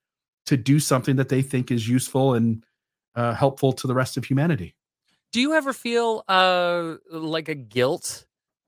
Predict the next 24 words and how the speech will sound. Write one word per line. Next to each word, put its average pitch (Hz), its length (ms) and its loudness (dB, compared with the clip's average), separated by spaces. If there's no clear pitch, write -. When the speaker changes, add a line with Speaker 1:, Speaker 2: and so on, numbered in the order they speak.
Speaker 2:
about 160 300 2
being 156 260 -4
sad? 139 460 -4
The, 170 160 0
I, 196 300 2
I 196 140 2
get 180 220 -2
this. 117 320 -2
You 165 280 -12
brought 190 280 2
up 160 120 -2
an, 151 180 -4
an 156 220 -10
interesting 143 440 -6
kind 123 200 0
of 107 60 -4
a - 20 2
thing 165 220 6
Speaker 1:
Hmm. 92 60 -4
Speaker 2:
because 190 440 0
I, 120 220 -6
I 185 220 2
have 226 440 -8
this, 185 480 -4